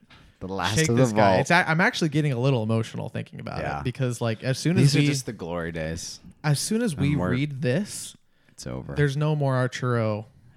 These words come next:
Speaker 1: Yeah. This is the last
Speaker 2: sponsors.
Speaker 1: of Arturo.
Speaker 2: So I almost don't want to, but I feel like it
Speaker 1: I'll
Speaker 2: would be
Speaker 1: do
Speaker 2: a
Speaker 1: it.
Speaker 2: disservice not to. So
Speaker 1: I'll do it.
Speaker 2: okay. Um, take it away. Because after this, it's back to the crack team.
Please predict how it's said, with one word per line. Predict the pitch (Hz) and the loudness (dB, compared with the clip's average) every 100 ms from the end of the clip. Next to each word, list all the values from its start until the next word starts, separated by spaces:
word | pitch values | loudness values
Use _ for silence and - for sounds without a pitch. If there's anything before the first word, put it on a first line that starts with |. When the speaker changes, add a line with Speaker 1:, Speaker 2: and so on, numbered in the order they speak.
| - | -12
Speaker 1:
Yeah. | 73 80 - _ - | -10 -10 -12 _ -6
This | 107 | -4
is | 107 104 | -2 -2
the | 92 | -2
last | 90 92 - | -2 -2 0
Speaker 2:
sponsors. | 139 139 - - 87 76 | 0 2 0 -6 -4 -6
Speaker 1:
of | 82 | -8
Arturo. | - - _ | -12 -20 _
Speaker 2:
So | - 135 131 123 113 - | -8 -2 0 0 -2 -6
I | 120 139 | -4 0
almost | 143 190 220 147 | 2 2 2 0
don't | 143 117 | -2 -2
want | 107 117 - | -4 -6 -8
to, | 190 226 254 _ _ _ _ _ | -10 -10 -10 _ _ _ _ _
but | 143 | 0
I | 135 | 2
feel | 131 156 170 | 0 -4 -4
like | 135 123 117 - 120 | -2 -4 -4 -8 -6
it | |
Speaker 1:
I'll | 123 | -4
Speaker 2:
would | 123 | -2
be | 131 | -2
Speaker 1:
do | |
Speaker 2:
a | 123 | -2
Speaker 1:
it. | |
Speaker 2:
disservice | 123 - 131 123 117 - | -4 -4 -2 -2 -4 -6
not | 107 - - | -8 -10 -10
to. | - - | -10 -8
So | - | -4
Speaker 1:
I'll | 110 110 | -4 -4
do | - | -10
it. | - - - 127 | -18 -20 -14 -10
Speaker 2:
okay. | 117 110 120 _ _ _ _ _ _ _ 127 | -10 -10 -14 _ _ _ _ _ _ _ -4
Um, | 120 107 104 107 107 - - - - _ _ _ _ _ _ _ _ - _ _ | -2 0 -2 -6 -10 -14 -20 -20 -20 _ _ _ _ _ _ _ _ -20 _ _
take | - 123 | -6 -6
it | - | -6
away. | 87 90 113 _ _ _ - | -8 -8 -12 _ _ _ -4
Because | 135 131 | -2 2
after | 143 170 185 | 2 2 -2
this, | 170 208 127 - | 0 2 2 -2
it's | 120 | -6
back | 135 120 - | -2 -2 -4
to | |
the | 135 | -8
crack | - 113 - | -4 -4 -4
team. | - - - | -10 -16 -16